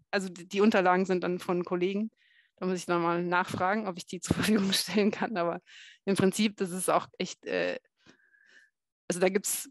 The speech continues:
wie auch in anderen Techniken einfach nicht die eine richtige Methode. Es muss einfach für sie sich richtig anfühlen. Also sie sagen sowas wie, "Schau mal, hier ist der Handschuh.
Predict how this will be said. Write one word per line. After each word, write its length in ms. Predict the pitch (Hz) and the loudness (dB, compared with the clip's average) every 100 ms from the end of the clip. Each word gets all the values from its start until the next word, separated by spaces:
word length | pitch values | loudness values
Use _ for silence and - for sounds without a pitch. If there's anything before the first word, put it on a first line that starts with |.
| - | -6
wie 380 | 214 247 254 - | 2 6 6 4
auch 280 | 202 196 - | 2 2 -4
in 160 | 196 | -2
anderen 280 | 139 220 208 | 2 2 2
Techniken 480 | 196 196 202 185 190 | 0 -4 -4 -4 -2
einfach 220 | 185 185 | -4 -2
nicht 280 | 185 196 - | -2 -2 -4
die 120 | 185 - | -6 0
eine 260 | 190 196 | 2 2
richtige 340 | 202 - 180 175 | 0 -4 -4 -2
Methode. 400 | 175 196 208 175 | -2 2 2 2
Es 120 | 185 | 0
muss 160 | 190 - | -2 0
einfach 260 | 180 - | -2 -2
für 160 | - 190 | -4 -6
sie 260 | 185 208 190 | -4 -4 -2
sich 200 | 185 - | -2 -2
richtig 380 | 214 - - | -4 -4 -4
anfühlen. 420 | 170 165 - 175 175 | -2 -4 -4 -4 -2
Also 180 | 170 185 | -2 -4
sie 120 | 175 | 2
sagen 280 | 180 185 180 | 4 4 4
sowas 280 | 170 170 | 2 0
wie, 140 | 180 180 | -2 -2
"Schau 220 | - 285 | 2 6
mal, 560 | 262 233 240 240 247 254 | 6 6 4 4 2 -2
hier 160 | 208 | -4
ist 100 | 214 | -6
der 100 | 196 | -4
Handschuh. 720 | 202 220 - 208 208 202 208 | -2 -2 -4 -4 0 0 0